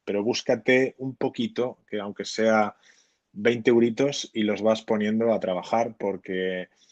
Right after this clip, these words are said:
porque en un futuro te vas casi a olvidar de ellos y de repente te vas a encontrar con algo un poquito más grande, ¿no? Así que creo que es una, una manera de, de, de empezar y además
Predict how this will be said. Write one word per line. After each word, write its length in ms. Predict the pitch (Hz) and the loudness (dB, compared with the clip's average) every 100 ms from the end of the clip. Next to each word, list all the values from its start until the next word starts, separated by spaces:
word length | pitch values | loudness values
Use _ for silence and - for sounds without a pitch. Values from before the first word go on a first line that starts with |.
| _ _ _ - | _ _ _ -6
porque 1300 | 101 95 - 98 92 92 90 87 87 85 87 - - - | -4 -4 -2 -2 0 -2 -2 -4 -6 -10 -14 -16 -12 -2
en 160 | 107 | 0
un 80 | 113 | 0
futuro 400 | 117 107 113 113 | 0 0 2 2
te 80 | 107 | 2
vas 300 | 110 - - | 0 -2 -2
casi 240 | 113 - | 0 2
a 40 | 120 | 4
olvidar 280 | 113 117 110 | 6 6 6
de 120 | 120 | 4
ellos 220 | 123 113 | 2 -2
y 100 | - | -2
de 100 | 107 | -2
repente 360 | 101 98 117 98 | 0 -2 -2 0
te 80 | 107 | 0
vas 180 | 107 104 | 0 -2
a 40 | |
encontrar 360 | 98 98 107 104 | -8 -2 -2 -2
con 220 | 104 98 | -6 -6
algo 340 | 95 101 101 _ _ _ _ _ _ | -2 -2 -2 _ _ _ _ _ _
un 140 | 110 | -4
poquito 320 | 107 98 95 98 | 0 0 0 -2
más 180 | 92 | -4
grande, 360 | 92 95 87 85 | -2 -4 -4 -8
¿no? 180 | 123 123 | -8 -8
Así 240 | - 101 - - | -8 -10 -10 -4
que 300 | 98 95 90 _ _ - | 0 0 -4 _ _ -4
creo 220 | 107 107 | 0 2
que 80 | 110 | 2
es 160 | 107 - | 0 0
una, 480 | 104 101 92 92 - _ | -2 -2 -4 -8 -16 _
una 220 | 104 110 104 | -6 -2 -2
manera 400 | 98 104 107 104 | 0 0 2 2
de, 320 | 101 95 95 | 0 -4 -8
de, 400 | 98 95 95 95 - | -8 -8 -10 -14 -12
de 120 | 98 | -10
empezar 580 | 98 98 - 131 160 165 | -6 -6 2 6 6 6
y 160 | 117 | 2
además 520 | 107 101 135 143 - | 2 0 -4 -6 -8